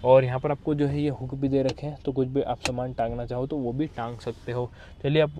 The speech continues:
इस गाड़ी के last row के अंदर चलते हैं। और ये जो seat है इसे आप आगे पीछे भी कर सकते हो, जैसे ये पीछे कर ली मैंने और इसे आप आगे भी कर सकते हो, ठीक है, ताकि पीछे वाले को जो है space भी बढ़ जाए। आराम से आप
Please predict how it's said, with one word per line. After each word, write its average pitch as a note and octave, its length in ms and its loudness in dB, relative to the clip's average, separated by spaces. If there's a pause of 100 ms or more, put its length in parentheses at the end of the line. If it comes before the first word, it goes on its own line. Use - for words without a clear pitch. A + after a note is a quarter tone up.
इस B2+ 120 -4
गाड़ी B2+ 240 4
के E3 80 -2
last A#2 380 0
row B2 80 0
के A#2+ 80 0
अंदर A#2 200 -2
चलते A2+ 340 -6
हैं। A2 220 -6 (920)
और C#3 160 4
ये D#3+ 140 8
जो E3+ 160 6
seat C#3+ 260 4
है D#3 80 8
इसे D3 160 6
आप C3+ 120 8
आगे B2+ 200 4
पीछे C#3+ 280 -2
भी D3 100 0
कर C#3 100 2
सकते - 320 -6
हो, C#3+ 100 0
जैसे B2+ 260 -6
ये B2+ 100 4
पीछे C#3 320 -2
कर D3+ 100 4
ली D#3 140 4
मैंने D#3 300 0 (140)
और C3+ 240 -2
इसे C3+ 220 -6
आप D#3 80 -2 (160)
आगे A#2+ 240 0
भी B2+ 140 -2
कर B2 120 0
सकते - 340 -8
हो, A#2+ 60 0
ठीक D#3+ 240 -8
है, C3 80 0
ताकि C3 280 -2
पीछे C3+ 320 -6
वाले B2+ 200 2
को B2 160 -4
जो B2 100 -4
है D3+ 140 -2
space C#3+ 320 4
भी F3 160 0 (440)
बढ़ A#2+ 220 4
जाए। A#2+ 220 0
आराम C3+ 240 0
से - 140 -4
आप C3 80 0